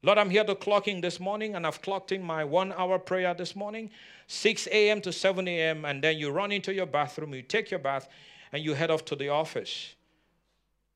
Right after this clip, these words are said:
And then the next time you talk to God,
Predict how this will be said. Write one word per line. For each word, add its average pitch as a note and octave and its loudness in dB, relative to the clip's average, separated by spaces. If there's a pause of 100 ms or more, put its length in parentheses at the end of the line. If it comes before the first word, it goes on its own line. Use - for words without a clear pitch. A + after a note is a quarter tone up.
And C#3 -4
then E3 2
the D3+ -2
next F3+ 0
time G3 -2
you C#3+ -4
talk F3 -6
to E3 -4
God, C3 -4